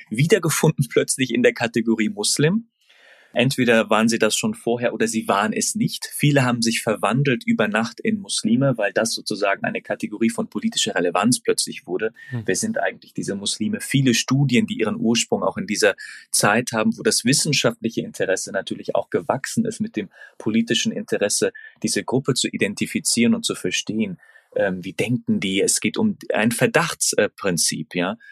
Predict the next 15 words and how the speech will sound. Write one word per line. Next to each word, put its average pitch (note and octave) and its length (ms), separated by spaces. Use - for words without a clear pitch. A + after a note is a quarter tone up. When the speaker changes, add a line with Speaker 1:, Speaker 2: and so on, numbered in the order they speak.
Speaker 1:
Eine G#2+ 200
Gruppe C#3 260
unter A2+ 240
Verdacht - 460
zu - 100
setzen A2+ 520
und A2+ 140
sie A2+ 160
deshalb A#2+ 400
erforschen G#2+ 560
zu A2 160
müssen, G#2+ 320
durchleuchten G#2+ 680
zu A2 160
müssen, G#2+ 320